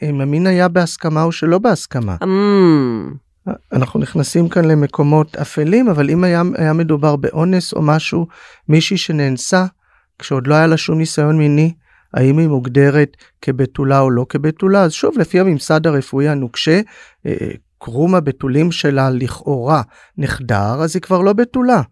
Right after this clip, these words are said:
Speaker 1: אבל ברור שמבחינתה, איך שהיא רואה את עצמה,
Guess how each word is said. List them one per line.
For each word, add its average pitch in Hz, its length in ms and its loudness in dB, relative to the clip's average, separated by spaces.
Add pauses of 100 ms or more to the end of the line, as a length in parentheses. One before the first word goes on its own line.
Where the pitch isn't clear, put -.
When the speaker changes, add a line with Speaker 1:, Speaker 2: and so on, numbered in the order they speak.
(480)
Speaker 1:
אבל 127 180 0
ברור 143 320 0
שמבחינתה, 160 840 -2 (240)
איך - 200 -6
שהיא 165 240 -2
רואה 143 280 0
את 151 160 -6
עצמה, 185 420 -2